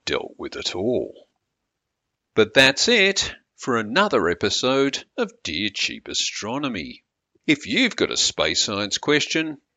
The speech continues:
or you just want to clear the air, why not write to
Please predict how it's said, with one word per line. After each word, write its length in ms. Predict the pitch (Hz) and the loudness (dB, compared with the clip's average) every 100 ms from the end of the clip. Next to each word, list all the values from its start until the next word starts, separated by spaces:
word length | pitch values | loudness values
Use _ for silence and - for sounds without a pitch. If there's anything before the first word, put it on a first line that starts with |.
| _ | _
or 120 | 247 151 | -2 0
you 140 | 73 | 0
just 320 | - 69 - | -4 -4 -4
want 160 | 98 110 | -6 -6
to 80 | 76 | -6
clear 460 | - - 117 127 | -6 -6 -2 -2
the 300 | 117 98 147 | -2 0 2
air, 280 | 202 147 160 - _ _ _ - | 4 2 0 -4 _ _ _ -4
why 180 | 92 | -2
not 220 | 98 104 131 | 0 -2 2
write 300 | 196 214 - | 2 4 2
to 380 | 165 165 165 | 0 2 0